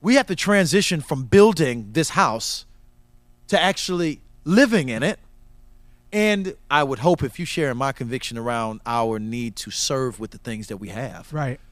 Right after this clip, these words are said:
Speaker 1: Uh, enjoy living in it, and then also make it a service to other people.
Speaker 2: Right.
Speaker 1: At some point, we gotta transition from decorating, decorating, decorating, decorating
Speaker 2: The service.
Speaker 1: to living and serving.
Speaker 2: Living in service, yeah.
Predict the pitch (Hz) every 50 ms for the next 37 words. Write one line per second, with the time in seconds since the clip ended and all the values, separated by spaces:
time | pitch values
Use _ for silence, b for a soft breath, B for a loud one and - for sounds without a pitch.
0 | - - - - 143 139 135 135 120 113 - - - - - - - - - _
1 | _ _ - _ _ - 147 143 127 - - 147 170 190 220 208 175 170 208 196
2 | 214 202 156 120 117 156 - - - - 151 151 175 170 185 208 190 - - 170
3 | 170 160 b b b b - - - - - _ _ - _ _ - - 175 202
4 | - - 190 170 160 - - - 165 170 147 170 - - 143 131 131 131 - -
5 | 247 190 - 101 - - - 160 165 143 131 127 127 - - - - - - -
6 | - 330 349 330 - 247 220 214 208 170 156 - - 202 180 165 139 196 202 -
7 | - 156 135 - 160 143 131 123 117 b b b b 131 208 226 214 - 208 196
8 | 202 190 180 165 196 180 - 185 180 175 170 170 151 180 170 160 170 165 165 156
9 | 147 160 160 - 156 156 151 147 147 147 - - 180 160 147 131 123 113 - 196
10 | 160 151 190 220 180 196 180 170 165 147 - 185 147 127 107 - - 151 147 151
11 | 151 147 139 - 139 127 117 110 101 - - 127 120 117